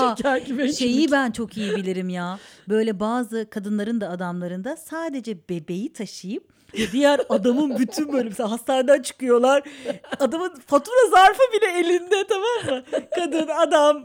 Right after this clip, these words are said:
Speaker 2: anneanne, neyse yani paylaşmamışlar.
Speaker 1: Herkesi sırtına
Speaker 2: Her-,
Speaker 1: almış.
Speaker 2: herkesi sırtına <laughs> almış.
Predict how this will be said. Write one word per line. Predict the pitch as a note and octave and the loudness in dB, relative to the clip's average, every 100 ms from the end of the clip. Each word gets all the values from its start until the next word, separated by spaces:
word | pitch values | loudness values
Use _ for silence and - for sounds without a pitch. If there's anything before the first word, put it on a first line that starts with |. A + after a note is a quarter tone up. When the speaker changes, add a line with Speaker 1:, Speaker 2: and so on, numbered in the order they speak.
| E4 | 4
Speaker 2:
anneanne, | E4 F4 F4+ D#4+ C#4+ C#4 - | 8 12 10 10 6 6 0
neyse | D#4 D#4+ C#4+ | 0 0 2
yani | A#3+ A3 A3 | 2 2 2
paylaşmamışlar. | C4 C4 C#4+ D4 A#3+ E4 | 4 4 4 2 -4 -6
Speaker 1:
Herkesi | - - D4 - | -8 -14 -14 -10
sırtına | D#4 E4+ B4+ | -8 -4 2
Speaker 2:
Her-, | C5+ A#4+ | 4 4
Speaker 1:
almış. | C#4 F4+ | 2 2
Speaker 2:
herkesi | F#4 F#4 C#4+ C#4 | 6 6 4 -10
sırtına | D4 D#4 C#4+ E4+ | -12 -14 -8 0
<laughs> | G#4 | 2
almış. | A4+ A4+ D4 _ - D5 C#5+ - | 4 2 -2 _ -4 -4 -4 -8